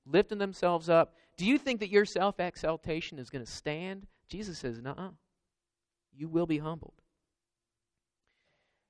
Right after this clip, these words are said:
And so first he insults everybody in the way they think about spiritual things. And then he insults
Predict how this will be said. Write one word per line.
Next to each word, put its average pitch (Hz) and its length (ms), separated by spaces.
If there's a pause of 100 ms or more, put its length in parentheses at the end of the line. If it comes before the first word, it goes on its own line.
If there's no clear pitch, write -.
And 151 80
so 190 200
first 277 320
he 233 80
insults 202 400
everybody 170 560
in 156 80
the 147 80
way 170 180
they 175 140
think 190 240
about 156 320
spiritual 170 400
things. 123 600 (360)
And 160 120
then 214 160
he 254 120
insults 190 500